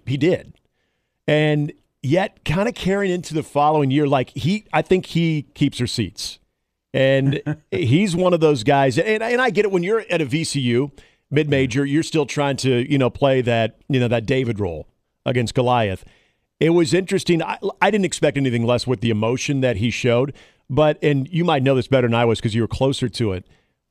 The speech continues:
Speaker 1: Was he kind of, was there moments where he was sort of staring down the fans? Like there was kind of glares,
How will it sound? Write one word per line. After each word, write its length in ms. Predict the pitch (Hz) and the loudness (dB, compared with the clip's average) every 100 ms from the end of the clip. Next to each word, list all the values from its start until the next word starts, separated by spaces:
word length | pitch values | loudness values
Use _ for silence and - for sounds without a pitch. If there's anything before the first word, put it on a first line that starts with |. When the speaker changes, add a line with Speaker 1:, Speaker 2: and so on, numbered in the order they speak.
| - | -4
Speaker 1:
Was 200 | 151 151 | 0 0
he 160 | 156 220 | 0 0
kind 200 | 202 196 | 0 0
of, 120 | 147 | -2
was 160 | 147 | -2
there 80 | 160 | 0
moments 320 | 185 147 165 | 0 0 -2
where 100 | 131 | -2
he 80 | 127 | 0
was 100 | 151 | 0
sort 140 | - 143 | -2 -6
of 80 | |
staring 320 | - 143 131 110 | -4 -2 -2 -2
down 380 | 95 123 156 - _ | -2 -4 -6 -10 _
the 80 | - | -6
fans? 440 | 110 151 170 165 - | -2 -2 -4 -6 -6
Like 140 | 147 | -2
there 100 | 165 | 0
was 160 | 151 - | 0 0
kind 160 | 156 | 0
of 80 | 123 | 0
glares, 720 | 117 123 143 160 170 - - | -4 -2 -2 -2 -6 -12 -16